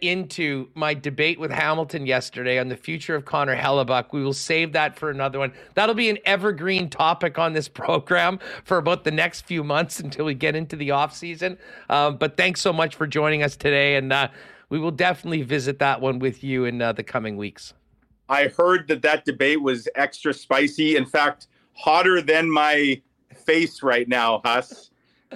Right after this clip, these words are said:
Speaker 2: Uh,
Speaker 1: It,
Speaker 2: I look
Speaker 1: it was
Speaker 2: forward
Speaker 1: a,
Speaker 2: to
Speaker 1: it was a good
Speaker 2: revisiting
Speaker 1: one.
Speaker 2: it.
Speaker 1: It was a good one. And, uh, you know, it's interesting how split a lot of people are on both what is possible, what the
Speaker 2: Right.
Speaker 1: Jets should do, um, as I said, uh,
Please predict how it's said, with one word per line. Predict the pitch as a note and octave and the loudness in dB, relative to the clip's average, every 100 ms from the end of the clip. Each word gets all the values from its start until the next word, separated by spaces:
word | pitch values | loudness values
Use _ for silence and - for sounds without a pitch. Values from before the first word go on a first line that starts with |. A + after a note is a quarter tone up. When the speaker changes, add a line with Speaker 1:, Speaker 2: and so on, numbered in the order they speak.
| - | -2
Speaker 2:
Uh, | A#2+ A#2+ A#2+ A#2+ A#2 G2+ _ _ _ _ _ _ - | 2 4 4 4 2 -2 _ _ _ _ _ _ -8
Speaker 1:
It, | - | -2
Speaker 2:
I | B2+ | 2
look | D3 | 2
Speaker 1:
it | G3 | 4
was | |
Speaker 2:
forward | F3+ E3 | 4 4
Speaker 1:
a, | |
Speaker 2:
to | D3+ | 6
Speaker 1:
it | G3+ | 4
was | C4+ | 6
a | C#4+ | 4
good | |
Speaker 2:
revisiting | G#3 B3 B3 | 4 2 4
Speaker 1:
one. | |
Speaker 2:
it. | F#3 | 2
Speaker 1:
It | |
was | F#3 G3+ | 2 -2
a | |
good | F3+ A#3+ A3+ | 0 0 0
one. | E3+ D3 | 0 2
And, | D3 D#3 | 0 0
uh, | D3+ D#3+ | 0 0
you | E3 | 0
know, | E3 E3+ | 0 -2
it's | D3+ | -2
interesting | E3+ F#3 G3+ - E3+ | -6 -2 -4 -2 -4
how | D#3 C#3+ | -2 -2
split | - - - E3+ D#3 - | -4 -10 -6 -2 -2 -4
a | |
lot | C3 C3 | -2 0
of | C3+ | -2
people | - D3+ C#3 C#3 | -6 -10 -2 0
are | C3+ C3+ | 4 4
on | C3+ C3 A#2+ - - - _ _ | 4 2 -2 -10 -20 -20 _ _
both | G3 F#3+ - | 0 0 0
what | D#3 E3 | -2 0
is | D3 C3+ - _ | 0 -4 -8 _
possible, | - D#3+ F#3 - A3+ F#3+ G3 G3 G3 _ - - | -4 0 0 0 -2 0 0 0 -4 _ -20 -6
what | E3 D#3+ | -4 -4
the | D3+ | -2
Speaker 2:
Right. | A2 | 0
Speaker 1:
Jets | C3 - | 0 -4
should | - - F#3+ G3+ D3 | -12 -4 -2 -2 -2
do, | F3+ F#3 F#3 F3 - - - _ _ | -2 0 -2 -4 -14 -20 -20 _ _
um, | D3+ D3 D3 D3 C#3 _ _ _ _ - | 0 0 -2 -6 -10 _ _ _ _ -4
as | C#3+ | 0
I | C#3+ | 0
said, | C#3 D#3 C3+ | 0 2 2
uh, | B2+ | 2